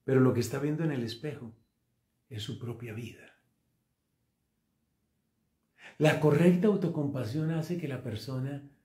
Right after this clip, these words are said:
tome la actitud del hijo pródigo. ¿Recuerdas al hijo pródigo? ¿Recuerdas cuando el hijo pródigo dijo: "¿Cuántos jornaleros en casa de mi padre viven mejor?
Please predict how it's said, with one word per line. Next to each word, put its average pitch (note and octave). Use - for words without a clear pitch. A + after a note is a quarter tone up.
tome D#3+
la E3+
actitud C#3+
del E3
hijo D#3+
pródigo. D#3+
¿Recuerdas D#3
al C#3
hijo D#3
pródigo? F#3
¿Recuerdas E3+
cuando E3+
el C#3+
hijo E3
pródigo F3+
dijo: D#3
"¿Cuántos D#3+
jornaleros D#3
en E3+
casa D3
de F3+
mi C#3+
padre D3
viven D#3+
mejor? E3